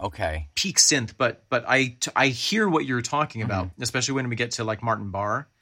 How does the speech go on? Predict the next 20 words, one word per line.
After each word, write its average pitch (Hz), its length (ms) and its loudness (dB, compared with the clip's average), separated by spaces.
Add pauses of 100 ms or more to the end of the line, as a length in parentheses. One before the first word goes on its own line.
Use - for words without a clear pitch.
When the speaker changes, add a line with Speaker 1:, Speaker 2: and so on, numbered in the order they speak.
Speaker 1:
Yeah, 90 680 0 (100)
Speaker 2:
He's 104 80 -6
Speaker 1:
yeah. 95 220 8
Speaker 2:
really 139 180 2
coming 127 320 -2
into 110 200 -4
that, 104 400 -2
that 110 280 2
era, 113 320 2
which 104 220 -8
is 98 220 0 (520)
difficult 143 320 0
to 120 80 -6
define 107 640 0 (340)
musically, 127 540 0
but 110 180 0
ha-, 107 160 -6
it 135 120 0
has 143 260 4
that, 113 320 4